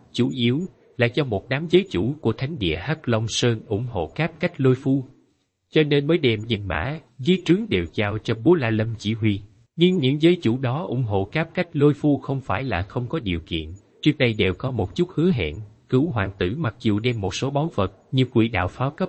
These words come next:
đa sáu đều đưa cho ông ngoại, chia cho đám giới chủ này, nhưng mà người ủng hộ cáp cách lôi phu giới chủ cũng có hơn mười vị, bảo vật cửu hoàng tử đưa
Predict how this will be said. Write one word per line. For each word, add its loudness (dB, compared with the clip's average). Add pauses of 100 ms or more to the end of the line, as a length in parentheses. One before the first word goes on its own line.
(100)
đa -2
sáu -4 (500)
đều 4
đưa 4
cho 0
ông 0
ngoại, -2 (200)
chia 6
cho 0
đám -2
giới 4
chủ 0
này, -2 (380)
nhưng -2
mà -2
người 0
ủng -2
hộ 0
cáp -2
cách -4
lôi 4
phu -2
giới 2
chủ -4 (200)
cũng -2
có 0
hơn 0
mười 0
vị, -4 (300)
bảo 0
vật -2
cửu 0
hoàng -2
tử -2
đưa 4